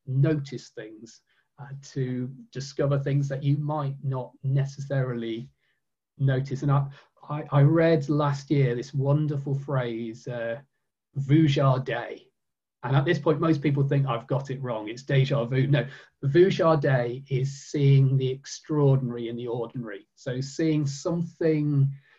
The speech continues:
you know and you're familiar with,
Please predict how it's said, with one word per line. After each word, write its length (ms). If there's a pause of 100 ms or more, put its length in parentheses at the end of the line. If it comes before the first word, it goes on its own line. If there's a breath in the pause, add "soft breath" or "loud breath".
(220 loud breath)
you 760
know 640
and 100
you're 120
familiar 720
with, 320